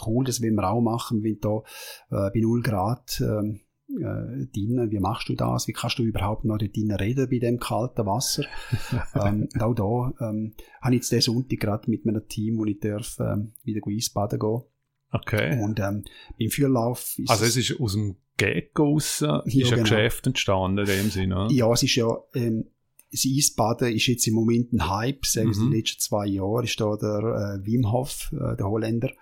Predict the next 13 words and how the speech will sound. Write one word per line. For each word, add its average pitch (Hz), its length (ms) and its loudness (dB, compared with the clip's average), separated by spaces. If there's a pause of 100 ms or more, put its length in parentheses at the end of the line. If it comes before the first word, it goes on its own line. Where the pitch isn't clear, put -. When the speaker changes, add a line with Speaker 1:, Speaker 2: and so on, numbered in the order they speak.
(480)
Speaker 1:
wo 117 100 0
dort, 107 300 -2
äh, 104 220 0
wirklich, 113 320 -4 (100)
ähm, 104 320 -2 (120)
der - 240 -4
Oberguru 123 600 0
ist, 135 440 0
wenn 127 100 -2
man 113 80 0
so 113 240 -6 (220)
sagen - 500 -4
darf. 117 400 -2